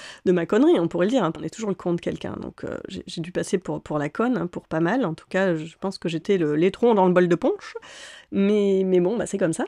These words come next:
En tout cas, du coup, on m'a quand même demandé, pourquoi ? Pourquoi c'est pas bien ? Qu'est-ce qui, qu'est-ce qui va pas là-dessus ? Donc je leur explique tout ça, et tout ce que vous nous avez expliqué là,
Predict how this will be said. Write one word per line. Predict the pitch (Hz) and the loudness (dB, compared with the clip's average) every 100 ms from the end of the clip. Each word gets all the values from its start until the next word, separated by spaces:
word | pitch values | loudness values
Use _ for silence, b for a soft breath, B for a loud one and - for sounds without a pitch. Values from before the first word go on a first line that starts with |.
| - | 0
En | 208 | 0
tout | 202 | 2
cas, | 254 | 4
du | 208 | 4
coup, | 180 | 4
on | 202 | 2
m'a | 165 | 2
quand | 170 | 2
même | 165 160 | 2 4
demandé, | 170 185 247 392 - | 4 4 4 2 0
pourquoi ? | - 185 - 320 - _ - | -6 -4 4 4 2 _ -8
Pourquoi | - - | -4 -2
c'est | 226 185 | 0 2
pas | 180 196 | 2 2
bien ? | 196 - _ - | 2 -2 _ -6
Qu'est-ce | 202 - | -6 -4
qui, | 208 190 175 | -2 -2 0
qu'est-ce | 196 | -2
qui | - | 0
va | 196 | 2
pas | 185 | 4
là-dessus ? | 190 185 185 | 2 2 0
Donc | 170 175 | 0 0
je | 165 | 2
leur | 175 185 | 2 2
explique | - - 415 | 2 6 6
tout | - | 6
ça, | 220 170 | 0 0
et | |
tout | 170 254 | 2 0
ce | - | 0
que | 208 | 0
vous | 190 | 2
nous | 180 | 2
avez | 180 165 | 2 0
expliqué | - - 165 - 160 | -2 -6 -6 -2 2
là, | 277 | 2